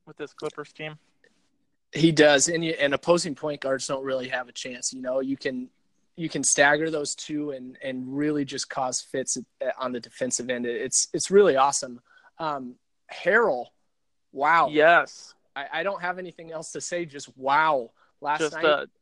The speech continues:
Speaker 2: I, I,
Speaker 1: I,
Speaker 2: gosh.
Speaker 1: he's better looking than Kenneth Faried when Kenneth Faried was in this stage in his
Speaker 2: Oh,
Speaker 1: career,
Speaker 2: the
Speaker 1: you know?
Speaker 2: Manimal form.
Speaker 1: Just an
Speaker 2: Yeah.
Speaker 1: absolute
Speaker 2: That's a good comparison.
Speaker 1: monster.
Speaker 2: I like that.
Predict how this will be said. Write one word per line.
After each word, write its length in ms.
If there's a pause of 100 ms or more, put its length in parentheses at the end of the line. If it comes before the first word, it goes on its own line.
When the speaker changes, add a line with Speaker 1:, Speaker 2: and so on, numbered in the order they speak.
Speaker 2:
I, 160 (1300)
I, 320
Speaker 1:
I, 60
Speaker 2:
gosh. 400
Speaker 1:
he's 220
better 380
looking 440
than 240 (120)
Kenneth 300
Faried 520 (140)
when 260 (340)
Kenneth 320
Faried 260
was 220
in 120 (540)
this 240
stage 340
in 80
his 260
Speaker 2:
Oh, 120
Speaker 1:
career, 120
Speaker 2:
the 60
Speaker 1:
you 40
know? 260
Speaker 2:
Manimal 180
form. 580
Speaker 1:
Just 160
an 80
Speaker 2:
Yeah. 220
Speaker 1:
absolute 460
Speaker 2:
That's 140
a 40
good 160
comparison. 520
Speaker 1:
monster. 40
Speaker 2:
I 80
like 260
that. 240